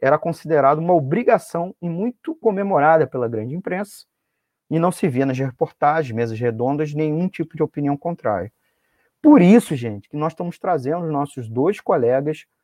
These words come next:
é, pra falar aqui, certo? Pra ter uma opinião contrária,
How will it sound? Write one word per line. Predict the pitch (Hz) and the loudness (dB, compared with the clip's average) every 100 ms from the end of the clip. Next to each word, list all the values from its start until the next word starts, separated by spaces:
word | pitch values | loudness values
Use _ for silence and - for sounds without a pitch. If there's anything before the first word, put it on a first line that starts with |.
| _ _ _ | _ _ _
é, | 113 117 120 117 - | 2 6 6 4 0
pra | 143 165 | 0 0
falar | - 196 147 160 | 2 2 4 2
aqui, | - - 101 _ _ _ _ _ | 0 -8 -12 _ _ _ _ _
certo? | - 117 135 156 _ - | -6 0 2 0 _ -6
Pra | 147 | -6
ter | - 202 220 | 0 4 4
uma | - 160 | 2 -2
opinião | 156 156 147 143 | 0 -2 -2 -4
contrária, | - 147 135 123 104 - | -6 -10 -2 0 0 -6